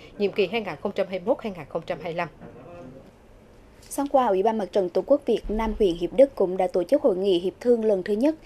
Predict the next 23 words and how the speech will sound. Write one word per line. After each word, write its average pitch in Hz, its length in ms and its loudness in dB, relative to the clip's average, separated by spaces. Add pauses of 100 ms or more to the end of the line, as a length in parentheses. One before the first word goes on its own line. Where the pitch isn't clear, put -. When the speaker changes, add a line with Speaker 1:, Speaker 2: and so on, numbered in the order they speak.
(180)
Speaker 2:
thỏa 214 100 4
thuận 208 220 2
cơ 240 140 4
cấu 220 300 2
thành 208 180 -2
phần 196 260 2
số 226 180 0
lượng 220 240 4
người 190 200 4
được 180 220 0
giới 202 160 2
thiệu 185 280 2 (220)
ứng 254 160 4
cử 226 180 8
đại 226 100 4
biểu 196 200 2
Hội 226 100 0
đồng 196 220 0
Nhân 214 200 -4
dân 220 140 2
huyện 190 220 -2
khóa 220 180 -8
tám, 220 300 -2